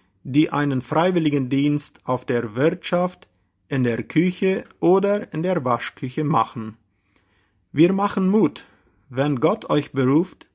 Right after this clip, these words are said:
wagt es euch, für einen Einsatz anzumelden.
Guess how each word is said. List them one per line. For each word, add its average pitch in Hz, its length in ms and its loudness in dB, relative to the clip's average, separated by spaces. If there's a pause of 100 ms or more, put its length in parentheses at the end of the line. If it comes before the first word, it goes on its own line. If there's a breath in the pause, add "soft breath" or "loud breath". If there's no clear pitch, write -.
(420)
wagt 123 440 2
es 196 300 -4
euch, 135 320 0
für 127 240 -4
einen 123 320 -4
Einsatz 147 540 -2
anzumelden. 113 800 -4